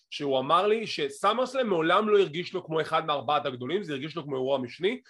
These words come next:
ואני נתתי להס-, אני נוטה להסכים עם הדעה הזאת, כי סאמרסלאם, מלבד מהדורות מאוד בודדות, לא הרגיש לי כמו אחד מהביג פור. אתה מסתכל בקארדים של שנים, של שנים עברו,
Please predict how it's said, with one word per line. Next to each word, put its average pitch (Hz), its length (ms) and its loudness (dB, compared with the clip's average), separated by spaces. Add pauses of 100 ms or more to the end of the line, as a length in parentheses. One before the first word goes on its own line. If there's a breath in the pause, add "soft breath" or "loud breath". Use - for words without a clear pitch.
(140 soft breath)
ואני 135 240 0
נתתי 175 440 0
להס-, 156 360 -4
אני 147 180 -4
נוטה 147 280 0
להסכים 180 440 -2
עם 170 160 0
הדעה 135 340 2
הזאת, 120 240 0
כי 127 100 -20
סאמרסלאם, 254 600 0 (440 soft breath)
מלבד 151 380 2
מהדורות 170 540 -2
מאוד 165 400 -2
בודדות, 147 560 -2 (280 soft breath)
לא 175 280 6
הרגיש 196 340 -2
לי 214 100 -6
כמו 170 220 -2
אחד 156 260 0
מהביג 139 380 -2
פור. 127 240 -4
אתה 123 100 -8
מסתכל 143 320 -6
בקארדים 208 420 -2
של 147 80 -12
שנים, 151 360 -6
של 135 200 -10
שנים 143 240 -6
עברו, 160 360 -2